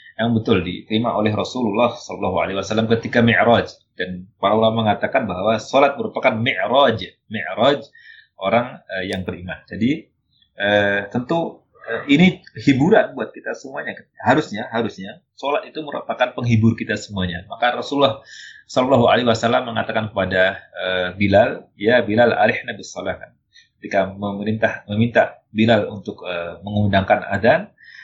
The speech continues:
Rasulullah mengatakan, "Hai Bilal, istirahatkan kami dengan salat." Artinya, dengan salat harusnya kita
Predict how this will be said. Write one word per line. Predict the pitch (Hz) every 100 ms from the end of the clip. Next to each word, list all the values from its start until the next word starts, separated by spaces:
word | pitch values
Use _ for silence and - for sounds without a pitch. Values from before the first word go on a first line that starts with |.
| - -
Rasulullah | 120 151 151 151
mengatakan, | 143 151 151 143
"Hai | 143 127
Bilal, | 131 151 147
istirahatkan | 131 - 127 123 135 120
kami | 120 127
dengan | 110 98 92
salat." | 98 90 - _
Artinya, | - 117 127 165 190 - _ _
dengan | 113 120 113
salat | 98 113 -
harusnya | 107 110 110 127
kita | 113 - 104 104